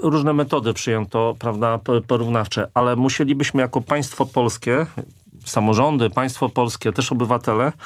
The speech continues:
wyłożyć na to między dwieście siedemdziesiąt pięć a czterysta miliardów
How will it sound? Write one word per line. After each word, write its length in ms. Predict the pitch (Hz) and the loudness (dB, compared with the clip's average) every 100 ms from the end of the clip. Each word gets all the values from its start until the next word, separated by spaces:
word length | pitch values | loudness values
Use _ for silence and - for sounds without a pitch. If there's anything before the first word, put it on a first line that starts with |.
| - - - - | -14 -12 -14 -4
wyłożyć 460 | 110 127 147 139 127 | 4 6 6 2 0
na 120 | 139 | -2
to 120 | 131 | 0
między 320 | 127 135 123 117 | 2 2 0 0
dwieście 360 | 117 156 - | 2 0 -2
siedemdziesiąt 500 | - 131 131 - 123 | 0 0 0 0 -2
pięć 240 | - 131 - | 0 -2 -2
a 40 | |
czterysta 420 | - 135 123 127 | 2 2 2 2
miliardów 720 | 123 123 123 113 98 92 - | 4 4 4 2 -2 -4 -8